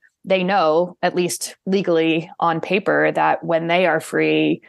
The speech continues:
any children they would bear would also be free. So they are in that way kind of granting freedom to their descendants in a way that is far more meaningful than anything the American Revolution did.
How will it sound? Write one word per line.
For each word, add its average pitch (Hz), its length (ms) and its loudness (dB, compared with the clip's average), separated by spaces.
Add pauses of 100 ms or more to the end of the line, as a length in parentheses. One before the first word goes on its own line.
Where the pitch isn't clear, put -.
(240)
any 185 240 2
children 170 480 0
they 156 220 2
would 151 260 -2
bear 143 640 0
would 170 180 0
also - 720 -2
be 151 160 0
free. - 560 -2 (540)
So 170 180 -2
they 165 160 0
are 160 160 2
in 160 140 -2
that 160 180 0
way 156 460 0 (440)
kind 175 140 2
of 156 140 -2 (160)
granting 170 800 0
freedom 175 500 0
to 175 120 -4
their 160 180 0
descendants 160 560 0
in 160 60 -2
a 156 60 0
way 156 220 0
that 156 140 0
is 151 160 -4
far 165 240 0
more 156 180 0
meaningful 156 640 2
than 151 540 -2 (100)
anything 156 460 0
the 143 120 -2
American 143 420 -2
Revolution 143 680 -2
did. - 340 -2